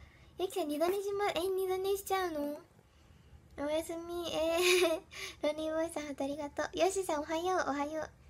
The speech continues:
マッシー先輩、メンバーでメイク教えてもらえない？誰だろう？えー、わかんない。誰だろう？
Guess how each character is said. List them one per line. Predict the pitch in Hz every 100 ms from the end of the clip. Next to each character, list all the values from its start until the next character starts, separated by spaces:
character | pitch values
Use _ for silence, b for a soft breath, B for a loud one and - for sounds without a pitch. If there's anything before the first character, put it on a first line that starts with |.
| B - - - - - - - - -
マ | 294
ッ |
シ | 311 302
ー |
先 | 277
輩、 | 269
メ | 269 285
ン |
バ | 294
ー | 277
で | 254
メ | 269
イ |
ク | - 254
教 | 262
え |
て | 254
も | 254 254
ら |
え | 262
な | 254 240
い？ | B B B
誰 | - 403
だ | 392 339
ろ | 269
う？ | 233 - - - - - - - - - - - - - - 285
え |
ー、 | 294 311
わ | 269
か | - 370
ん | 349
な | 262
い。 | 254 - - - - - - - - 302
誰 | 311
だ | 285 262
ろ |
う？ | 262